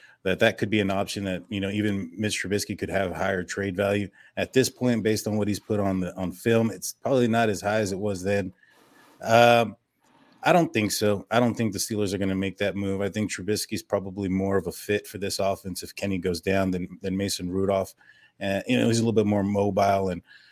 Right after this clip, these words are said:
and, and, and moves well around in the pocket, and it's probably maybe not as accurate down the field, but isn't that more of that, uh, traditional style quarterback? So I feel that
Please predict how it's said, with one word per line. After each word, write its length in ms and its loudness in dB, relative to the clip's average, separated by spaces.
and, 400 0
and, 440 -2
and 100 4
moves 240 6
well 240 6
around 300 2
in 80 -2
the 80 -2
pocket, 520 0
and 140 -4
it's 220 -8
probably 440 2
maybe 180 6
not 180 8
as 160 2
accurate 400 0
down 220 4
the 60 -2
field, 420 0
but 180 4
isn't 400 4
that 260 4
more 220 2
of 140 0
that, 260 2
uh, 140 -2
traditional 580 -4
style 320 -4
quarterback? 600 -6
So 160 -4
I 120 2
feel 280 0
that 240 0